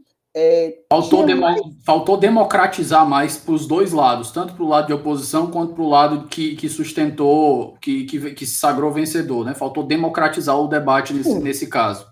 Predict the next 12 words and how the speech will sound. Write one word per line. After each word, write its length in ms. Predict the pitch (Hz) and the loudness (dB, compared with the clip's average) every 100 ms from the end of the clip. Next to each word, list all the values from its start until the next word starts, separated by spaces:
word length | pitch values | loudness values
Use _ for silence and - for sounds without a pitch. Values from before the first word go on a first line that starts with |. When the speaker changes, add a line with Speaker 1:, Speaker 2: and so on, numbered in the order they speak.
| - - _ _ _ _ | -10 -10 _ _ _ _
Speaker 1:
Sim, 380 | - 277 165 - | 2 2 2 -2
porque, 320 | 240 240 233 226 - _ - - - - | -2 2 2 0 -4 _ -20 -20 -10 0
perceba, 480 | 240 - 226 160 | 0 2 2 4
não 240 | 160 196 208 | 2 2 4
é 120 | 240 | 4
porque 360 | - 339 - 220 | 4 -2 0 0
eu 120 | 208 | 0
concordo 760 | 233 220 - 190 165 170 156 | -2 -6 0 6 6 4 -2
com 800 | 156 - 208 190 175 165 139 135 - _ _ - | -8 -6 -4 0 2 2 0 -4 -16 _ _ 0
a 120 | 180 | 2
decisão 640 | 180 202 208 220 190 208 | 6 4 4 -6 -6 -8
final 800 | 214 254 233 208 202 247 392 - | -8 -8 -2 0 2 2 0 -8